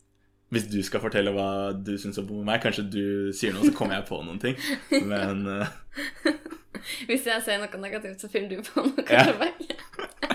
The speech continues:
Speaker 2: <laughs>
Speaker 1: Neida. Nei, ehm, jeg vet ikke helt. Det, ehm,
Speaker 2: Mm.
Speaker 1: du, det, noe som er med deg, det er at du har, eh, veldig god luktesans.
Speaker 2: <laughs> Ja.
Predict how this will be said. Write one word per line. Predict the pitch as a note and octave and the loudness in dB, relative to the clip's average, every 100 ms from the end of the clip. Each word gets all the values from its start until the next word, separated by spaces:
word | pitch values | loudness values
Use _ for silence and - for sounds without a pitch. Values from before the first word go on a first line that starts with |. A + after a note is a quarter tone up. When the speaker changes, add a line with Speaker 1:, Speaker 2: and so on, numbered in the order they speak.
| - | 2
Speaker 2:
<laughs> | G#4+ G#3 C#4 D#4+ G3 - - | 0 4 6 6 4 -4 0
Speaker 1:
Neida. | F#2 E2+ - - | 0 0 -6 -8
Nei, | - F2+ F2+ | 0 2 2
ehm, | F#2 G2 F#2+ F#2 F#2+ G2 G2+ - - - - - - - - - - - - - - - - - - | 4 2 2 -4 -6 -6 -8 -10 -14 -14 -14 -14 -16 -20 -20 -20 -20 -20 -20 -20 -20 -20 -20 -12 -2
jeg | |
vet | B2+ | 0
ikke | B2+ D3+ | 2 0
helt. | C#3+ - | 0 -2
Det, | B2 B2 | 4 4
ehm, | B2+ B2+ B2+ B2+ B2+ B2+ | 6 4 2 2 0 0
Speaker 2:
Mm. | B2+ C3+ - - - - _ _ _ _ _ - - - A#2 | -2 -4 -10 -20 -20 -20 _ _ _ _ _ -20 -20 -6 2
Speaker 1:
du, | C3 G2 - | 2 0 -6
det, | A2+ A2+ | -4 -2
noe | A#2+ B2 G2+ | 0 0 0
som | A2 G#2+ G#2 | -2 -2 -2
er | G2+ | -2
med | G#2 | 2
deg, | A2 A#2+ | 4 4
det | A2 | 2
er | |
at | G#2+ G#2 | 0 0
du | G#2 | 2
har, | G#2 G2+ G2+ | 2 0 0
eh, | G#2 G2+ G2+ - - - | 0 -2 -2 -6 -10 -8
veldig | A2 A2+ G2 G2+ | 0 2 2 2
god | G2+ | 0
luktesans. | G#2+ - - A2 C3+ - - _ _ _ _ | 0 -6 -4 -2 -2 -4 -12 _ _ _ _
Speaker 2:
<laughs> | _ _ _ - | _ _ _ 4
Ja. | D4 C4+ | 8 8